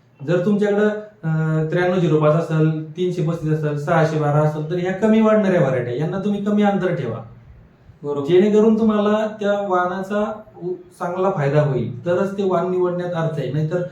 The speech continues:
Speaker 1: काय होतं, त्या वाहनाचा आपण गैरसमज करून घेतो आणि शेतकऱ्यांना सांगतो की त्याचं काही खरं नाही.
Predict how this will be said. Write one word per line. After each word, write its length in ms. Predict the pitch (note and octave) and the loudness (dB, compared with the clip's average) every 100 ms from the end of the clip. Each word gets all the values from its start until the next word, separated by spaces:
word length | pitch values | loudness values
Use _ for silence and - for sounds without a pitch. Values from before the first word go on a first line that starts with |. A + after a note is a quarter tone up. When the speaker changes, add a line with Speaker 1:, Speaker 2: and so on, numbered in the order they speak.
| - - - | -12 -18 -4
Speaker 1:
काय 120 | F3 | 2
होतं, 220 | F3+ F3 | 2 2
त्या 80 | F#3 | 0
वाहनाचा 460 | D#3+ D#3+ F#3+ F#3+ F#3+ | 0 2 0 0 2
आपण 300 | F3+ F#3 F#3 | 0 -2 -4
गैरसमज 560 | F3 F3 E3+ D3 C#3 - | -4 -4 -2 -2 -2 -2
करून 240 | D3 D3+ | -2 -2
घेतो 200 | C3 D3+ | -2 -4
आणि 180 | D3 D3+ | -2 -4
शेतकऱ्यांना 520 | C#3+ - C#3+ C#3+ D3 | -4 -8 -6 -6 -6
सांगतो 340 | C#3+ A#2 A#2 | -8 -10 -10
की 80 | C#3 | -8
त्याचं 200 | C#3 C#3+ | -8 -8
काही 120 | E3 D#3 | -8 -4
खरं 220 | D3 B2+ | -4 -2
नाही. 140 | A2+ | -4